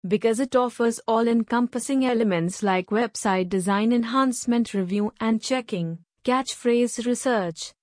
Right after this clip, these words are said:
third-party referencing, competitor examination,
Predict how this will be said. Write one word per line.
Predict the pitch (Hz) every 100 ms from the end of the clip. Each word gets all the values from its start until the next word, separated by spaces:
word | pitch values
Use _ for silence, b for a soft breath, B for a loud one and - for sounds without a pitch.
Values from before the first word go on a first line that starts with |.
| _
third-party | - 226 226 - 247 240 262
referencing, | 247 254 - 208 196 - 180 170 165 _ -
competitor | 214 196 262 269 240 262
examination, | 247 - 226 220 226 233 233 - 175 165